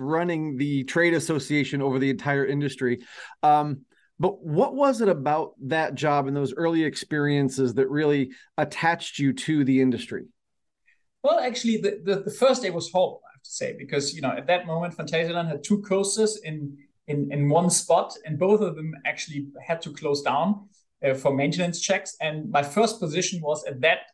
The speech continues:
Speaker 2: entrance to tell the people that two of the major attractions are closed. So, you know, um, you can imagine how much fun that was. But, uh, somehow I, I truly enjoyed, you know, bringing joy to the people.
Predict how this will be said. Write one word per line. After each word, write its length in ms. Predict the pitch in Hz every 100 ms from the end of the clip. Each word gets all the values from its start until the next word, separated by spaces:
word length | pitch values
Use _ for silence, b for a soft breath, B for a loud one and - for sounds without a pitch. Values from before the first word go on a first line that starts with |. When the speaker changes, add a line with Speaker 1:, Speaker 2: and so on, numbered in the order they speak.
| 160
Speaker 2:
entrance 420 | 175 175 196 -
to 80 | 160
tell 200 | 156 156
the 80 |
people 260 | 151 170 165
that 180 | 156 147
two 160 | -
of 120 | 175 151
the 40 |
major 280 | 147 151 -
attractions 420 | - 143 - 131
are 80 | 131
closed. 440 | - 147 - -
So, 160 | 135 131
you 120 | 143
know, 240 | 139 - B B B B
um, 360 | 151 143 143 143
you 100 | 165
can 160 | 170 190
imagine 420 | 180 185 180 175
how 120 | 165
much 180 | 156 -
fun 220 | - 156
that 200 | 165 190
was. 380 | 135 165 - - _ _ _
But, 240 | 185 185 180 -
uh, 80 | 175
somehow 640 | 180 214 226 208 226 214 175
I, 260 | 180 180 180 -
I 200 | 175 170
truly 500 | - - 262 262 -
enjoyed, 640 | 180 165 139 190 202 202 202 - _ _ _ _ _ _ _ _ _ -
you 80 | 185
know, 400 | 156 104 - _
bringing 340 | 160 202 214 185
joy 260 | 160 160 160
to 100 | 135
the 80 |
people. 320 | 127 160 139